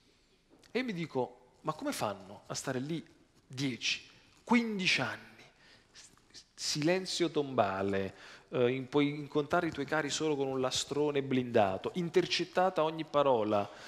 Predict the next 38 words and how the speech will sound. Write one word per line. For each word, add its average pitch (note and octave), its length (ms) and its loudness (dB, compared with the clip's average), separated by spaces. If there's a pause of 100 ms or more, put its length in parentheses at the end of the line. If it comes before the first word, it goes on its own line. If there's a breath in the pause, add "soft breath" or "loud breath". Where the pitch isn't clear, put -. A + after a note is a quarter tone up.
(220 loud breath)
eh, B2+ 640 4
ora G3 240 8
d'aria F#3 460 6
da D3 200 6
solo, C#3+ 600 6
al C#3 100 4
massimo E3 420 -2
con D3 140 -2
un'altra E3 320 0
persona D#3 440 -4
quando C#3 200 -4
ti C3+ 120 -8
premiano, G#2+ 640 2 (440 loud breath)
eh, C3 760 2
televisione D#3+ 520 2
censurata, D#3+ 440 0
libri F3 200 2
censurati, D#3+ 420 2
giornali E3 240 0
censurati, E3+ 300 -4
tutto G#3 180 -8
così. A2 220 -10 (1200)
Risposta E3+ 580 -4
che B2 80 0
mi A#2 80 -4
ha - 20 -4
dato C#3+ 180 2
una A#2+ 100 0
volta C3 220 0
Giuseppe A#2+ 300 -2
Pignatone, A2+ 320 -4
che G#2+ 80 -8
stimo A2+ 240 -8
molto. G2 300 -12 (1120 soft breath)
E D#3+ 100 -6
te, D3+ 140 8
Robè, C3+ 320 4 (320)
attenzione, - 500 -4